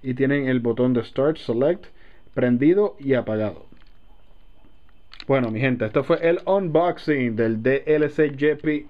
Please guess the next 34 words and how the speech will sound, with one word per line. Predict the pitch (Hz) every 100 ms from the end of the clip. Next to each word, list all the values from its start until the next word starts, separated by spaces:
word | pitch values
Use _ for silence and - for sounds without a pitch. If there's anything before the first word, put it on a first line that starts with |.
| -
thousand, | - 147 147 131 127 117 104 87 - - - - -
el | 120 113
G | 143
P | 147 143
mil | 139 151 139 113 107
de | 117 -
electrónicos | 135 131 120 143 160 160 165 156
puerto | - 135 120 107
rico | 120 147 143 139
punto | 143 143 147
com. | 120 110 107
En |
el | 113
próximo | 113 160 170 180 170
video, | 170 165 170 135 110 - - - -
ustedes | 135 131 156
van | 156 147
a | 147
estar | - 143
viendo | 135 151 151 123 - -
cómo | 160 180 208 208 202 202 202
este | 151 151 -
aparato | 165 151 131 139 135
y | 131
todas | - 147 156
sus | 151 151
funcionalidades | - 131 127 135 123 117 117 131 131 113
salen | - 120 127
a | 127
relucir | 127 123 123 - 190 202 - -
tan | 117 110 104
pronto | 110 104 101
lo | 98
prendemos. | 95 101 98 95 - - - -